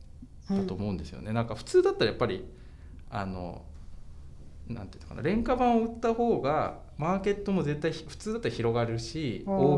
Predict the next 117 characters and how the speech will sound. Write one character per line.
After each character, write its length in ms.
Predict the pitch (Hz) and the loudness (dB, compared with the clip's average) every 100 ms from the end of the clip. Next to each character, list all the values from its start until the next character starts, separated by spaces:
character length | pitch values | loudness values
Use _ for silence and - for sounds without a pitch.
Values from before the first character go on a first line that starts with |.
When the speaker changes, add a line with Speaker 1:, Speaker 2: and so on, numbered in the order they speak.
| 180 | 4
Speaker 1:
大 20 | |
き 160 | 175 139 | 2 2
い 40 | |
し、 420 | - 135 117 - - | 0 -2 -2 -2 0
ま 320 | 139 - - | 2 0 -4
あ、 20 | - | -4
ま 60 | |
あ、 40 | 98 | -2
売 100 | 147 | 0
り 60 | |
や 120 | 262 359 | 0 0
す 120 | 349 | 0
い 60 | |
っ 20 | 339 | -2
て 140 | - | 0
い 60 | 120 | 0
う、 200 | 104 - | 0 -4
言 100 | 123 | -4
っ 20 | |
た 120 | - 113 | -2 0
ら 60 | |
あ 20 | 98 | 0
れ 40 | |
で 80 | 107 | 0
す 60 | - | -4
け 100 | 101 | -6
ど、 100 | 113 | 0
な 80 | 117 | 0
ん 60 | |
か 80 | 120 | 0
こ 340 | - 92 95 | -4 -6 -6
う、 60 | - - - - - | -12 -16 -16 -8 0
や 100 | 151 | 2
り 60 | |
や 100 | 247 | 2
す 100 | 262 | 2
い 80 | 269 | 0
と 60 | - | 0
思 80 | |
う 20 | 78 | -4
ん 20 | |
で 40 | |
す 40 | - | -4
ね、 40 | |
ビ 120 | 113 | -2
ジ 100 | 107 | -2
ネ 100 | 98 | -2
ス 120 | 87 - | -6 -12
と 80 | |
し 80 | 92 | -12
て 100 | - | -12
は。 140 | 82 85 - - - - - - - | -12 -12 -16 -16 -16 -16 -16 -14 -10
だ 120 | - | -6
け 100 | 156 | 0
ど 80 | 131 | 2
こ 320 | 107 107 95 - | 2 0 0 2
う、 40 | |
ま 140 | 123 | 2
あ、 40 | 90 | 4
エ 80 | 117 | 4
ル 100 | 139 | 4
ブ 140 | 143 | 4
イ 60 | 151 | 4
エ 40 | |
ム 120 | 151 | 4
エ 80 | 160 | 2
イ 80 | 135 | 0
チ 160 | - | -4
っ 20 | - - - | -12 -16 -6
て 80 | 104 | -4
い 80 | |
う 40 | 101 | -2
の 120 | 90 | -2
は、 320 | 104 104 80 - - - - - - - - | 0 0 -2 -8 -16 -16 -16 -16 -16 -14 -6
逆 500 | - 107 - 135 135 | -2 -2 4 4 4
張 120 | 131 113 | 2 0
り、 160 | 117 117 | 0 -2
逆 300 | 92 92 135 | -4 -4 2
張 140 | 151 | 2
り 60 | 147 | 4
じ 60 | |
ゃ 20 | 143 | 4
な 100 | 135 | 4
い 80 | |
ん 60 | 110 | 2
で 40 | |
す 80 | 76 | -2
け 100 | - | -8
ど、 200 | - 78 | -8 -8
一 220 | - - 151 | -6 -4 0
番 240 | 170 170 | 2 2
ト 120 | 175 | 2
ッ 20 | |
プ 260 | 175 - 123 | 0 0 -2
を 100 | 101 | 0
狙 180 | 98 104 | 2 2
っ 80 | 113 | 2
て 100 | 123 | 0
そ 140 | 117 | 0
れ 60 | 120 | 0
を 20 | |
世 160 | 120 110 | 0 -2
界 240 | - 143 | 2 2
中 180 | 147 156 | 2 2
で 80 | 151 | 2
販 280 | 147 139 135 | 2 2 2
売 180 | 135 | 2
し 60 | 127 | 2
て、 80 | 127 | 0
ど 180 | 135 165 | 6 8
ん 80 | |
ど 100 | 135 | 8
ん 80 | 107 | 4
ど 140 | 107 127 | 4 4
ん 80 | |
ど 100 | 107 | 4
ん 160 | 92 87 | 0 -4